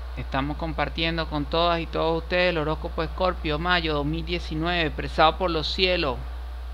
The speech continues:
certificado por la torre al revés, el papa al revés y la carta del loco. Serán los cielos los que se expresarán para usted.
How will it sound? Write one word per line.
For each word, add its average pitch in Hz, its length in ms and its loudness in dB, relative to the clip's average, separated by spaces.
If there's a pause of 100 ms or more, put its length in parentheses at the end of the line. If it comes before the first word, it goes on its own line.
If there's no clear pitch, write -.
(640)
certificado 151 640 0
por 180 140 4
la 160 160 4
torre 165 240 4
al 175 80 0
revés, 175 440 2
el 156 120 -2
papa 175 420 2
al 185 60 4
revés 180 420 4
y 170 140 -2
la 151 180 0
carta 165 360 2
del 156 260 2
loco. 139 1160 2 (2250)
Serán 147 320 2
los 170 160 0
cielos 185 380 2
los 175 140 0
que 175 100 -4
se 170 140 -4
expresarán 165 580 0
para 180 220 4
usted. 175 400 -2